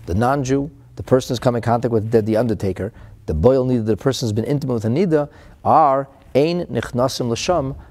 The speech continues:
are not permitted past the point of those ramparts or Chel. And now, we're in the Chel, we move into the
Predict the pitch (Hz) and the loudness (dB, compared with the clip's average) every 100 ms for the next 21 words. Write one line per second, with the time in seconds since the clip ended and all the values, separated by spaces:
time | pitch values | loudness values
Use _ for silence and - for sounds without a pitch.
0 | - 90 107 139 - 131 147 127 117 - | -12 -6 -4 -4 -4 -2 0 -2 -6 -10
1 | - - - - 92 117 - - 160 131 | -20 -20 -14 -6 -6 -6 -8 -4 -4 -4
2 | 123 - 98 101 104 104 143 170 113 113 | -8 -14 -8 -6 -4 -2 -2 0 0 0
3 | - - - _ _ _ - 98 - - | -4 -18 -20 _ _ _ -8 -6 -6 -8
4 | - - - - _ - - - - - | -10 -16 -20 -20 _ -20 -20 -20 -20 -20
5 | - - - _ _ _ - 95 92 92 | -20 -20 -20 _ _ _ -12 -6 -4 0
6 | 165 - _ - - _ _ _ _ - | -2 -4 _ -20 -20 _ _ _ _ -8
7 | 98 90 113 123 - 190 180 165 - - | -2 0 2 0 2 2 2 -2 -8 -20
8 | _ _ - 92 120 151 131 139 131 117 | _ _ -8 -2 0 0 0 -4 -2 -2
9 | 117 - - - 101 | -4 -10 -18 -14 -14